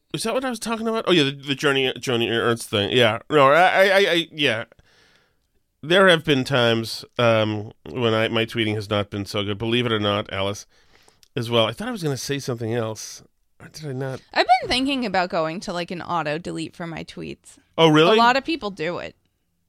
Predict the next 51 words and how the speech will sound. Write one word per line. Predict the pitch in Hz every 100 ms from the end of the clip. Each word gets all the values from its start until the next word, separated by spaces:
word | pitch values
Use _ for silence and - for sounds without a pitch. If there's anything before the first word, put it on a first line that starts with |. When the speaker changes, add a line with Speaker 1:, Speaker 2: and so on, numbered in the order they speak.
| _
Speaker 2:
Just, | 208 -
like, | 190 -
auto | 180 190
delete | 185 180 175
everything | 170 165 175 175 170
more | 170
than, | 170 165
like, | 160 170
a | 180
week | 170 160
or | 165
a | 165
month | 160 165
old. | - - 214 - _ _ _ _ _ _ - -
Speaker 1:
Here's | 196
a | 185
Texas | - 180 - 151 -
teacher | 214 233 233 156 143 -
goes | - 160 156
into | 165
a | 151
rant | 147 156 156
on |
how | 139 135
Trump | - 175 165
is | 160 131 - -
racist | 135 160 151 139
and | 135
how | 127
C | 123 156
R | 147
T | 151 131
doesn't | 135 135
exist | 135 131 127
in | 135 123 - - - _
a | 139
lecture | 143 147 143
that | 120
is | 120
supposed | 120 127 127
to |
be | 131
about | 120 120 117
the |
chronology | 117 131 123 127 117
of | 120
Nazi | 113 123 120 117
laws. | 110 110 95 87 - - _ _ _ _
Ready | 123 151
for | 185 196
it? | 233